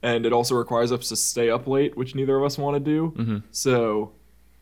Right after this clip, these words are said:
Speaker 1: to try to multitask a little bit, for the first time ever, I'm gonna be eating on the podcast.
Speaker 2: It's very unprofessional of you. Um,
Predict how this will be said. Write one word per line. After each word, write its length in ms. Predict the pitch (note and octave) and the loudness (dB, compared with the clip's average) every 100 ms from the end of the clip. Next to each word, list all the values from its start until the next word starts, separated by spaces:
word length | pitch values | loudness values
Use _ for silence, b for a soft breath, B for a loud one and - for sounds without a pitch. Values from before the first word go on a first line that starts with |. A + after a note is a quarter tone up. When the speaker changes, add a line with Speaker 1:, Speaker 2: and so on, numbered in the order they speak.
| - | -4
Speaker 1:
to 480 | C#3 C3 B2 A#2 G#2+ | 2 4 4 2 0
try 220 | - C3+ | -2 -2
to 60 | A2+ | 0
multitask 680 | B2+ B2+ C3 B2 A2+ G#2+ | 0 0 -2 -2 -2 -2
a 40 | A2 | -2
little 180 | A2 A2+ | 0 0
bit, 200 | A2+ - | -2 -2
for 100 | A2 | -6
the 80 | G#2+ | -4
first 340 | - C#3+ B2+ | 0 0 0
time 240 | C3+ A#2 | -2 -2
ever, 400 | A#2 B2 G#2+ - - - - - _ | -2 0 0 -2 -8 -20 -20 -20 _
I'm 280 | A#2+ B2 A#2+ | 0 0 2
gonna 200 | G#2 F#2 | -2 -2
be 140 | G2+ | -2
eating 320 | F2+ G2 G#2+ A3 | -2 -2 -4 -6
on 120 | E2 | -10
the 80 | - | -12
podcast. 840 | - - - - A#2 A2+ - - - - | -10 -10 -8 -8 -4 -2 -4 -6 -16 -16
Speaker 2:
It's 120 | A2+ | -14
very 440 | - A2 A#2+ B2 | -12 -2 0 2
unprofessional 640 | G#2 G2+ F#2+ - - - - - | 0 -4 -8 -12 -12 -14 -16 -14
of 160 | E2 - | -12 -10
you. 140 | - - - b b - | -12 -14 -20 b b -8
Um, 380 | G#2 F#2 F2+ | -6 -4 -6